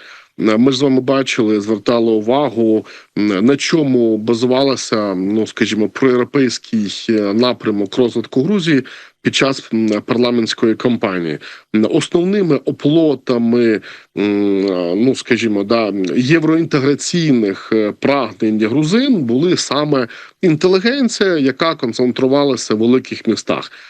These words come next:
На серце її знаходилося, звичайно, в столиці Грузії, в Тбілісі. І, якщо пам'ятаєте,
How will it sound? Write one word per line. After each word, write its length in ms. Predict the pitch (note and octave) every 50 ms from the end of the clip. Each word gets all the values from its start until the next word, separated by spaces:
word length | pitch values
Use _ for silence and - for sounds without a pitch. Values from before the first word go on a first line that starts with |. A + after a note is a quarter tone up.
| - - _ -
На 160 | A#2+ A#2+ G#2+
серце 560 | - - - F#3+ A3 A#3 G#3+ - - - D#3+
її 220 | B2 G#2 A2+ C3 C3+
знаходилося, 880 | C3 B2+ A2+ - - - C3+ D3 D3+ C#3 C3 B2 A#2 - - - G#2+ F#2+
звичайно, 720 | F#2 G2+ G#2 G2 - - C#3 C3+ B2 A#2 A2+ G#2+ G#2+ G#2
в 360 | G2 F#2+ A#2 A#2+ A#2 A2 G2+
столиці 640 | - - - B2 C3 C3 C3 B2 A2+ - - G#2 G2+ G2
Грузії, 480 | F#2 B2+ F#3+ G#3+ G#3 F#3 F3 D#3+ C#3 A#2
в 100 | G2+ G#2
Тбілісі. 680 | G#2 G#2+ A#2+ A#2 A#2+ D#3+ F#3 G3+ G3 - - D#3 C3 - - - - - - _ -
І, 360 | A#2+ A#2 A2+ A2+ G#2+ D#3+ D3+
якщо 240 | C#3+ C3+ - - -
пам'ятаєте, 840 | - A#2+ B2+ A#2+ A#2+ D#3+ D#3 F3 E3+ D#3 D3 - C#3 A#2+ A#2 A2